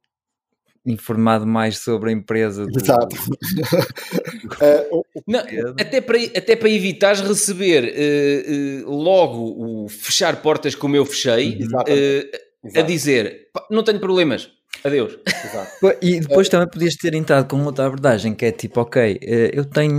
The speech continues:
Speaker 1: um sistema que permite melhorar a eficácia das empresas,
Speaker 2: Uhum.
Speaker 1: dez por cento",
Speaker 3: Por exemplo.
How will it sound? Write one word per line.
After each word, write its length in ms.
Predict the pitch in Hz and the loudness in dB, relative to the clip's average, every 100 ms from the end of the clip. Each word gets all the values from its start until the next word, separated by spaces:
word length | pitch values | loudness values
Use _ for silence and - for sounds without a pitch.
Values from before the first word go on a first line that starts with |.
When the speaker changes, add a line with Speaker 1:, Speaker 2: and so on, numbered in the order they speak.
| 151 | 0
Speaker 1:
um 80 | |
sistema 460 | 139 - - 143 139 | -2 -4 0 0 0
que 140 | 135 - | -2 -4
permite 440 | 127 120 127 120 | 0 0 0 0
melhorar 680 | 117 117 113 120 120 117 - | 0 2 4 4 2 0 -6
a 100 | 101 | -4
eficácia 840 | 104 101 117 - 107 113 113 - 110 | -4 -4 -6 2 4 4 0 -4 -4
das 220 | 104 101 | -4 -6
empresas, 540 | 101 - 101 101 101 | -8 -2 -2 -2 -4
Speaker 2:
Uhum. 60 | 110 | -2
Speaker 1:
dez 180 | 113 110 | 0 2
por 120 | 127 | 2
cento", 300 | 117 107 85 | 2 0 -2
Speaker 3:
Por 40 | |
exemplo. 120 | - | -8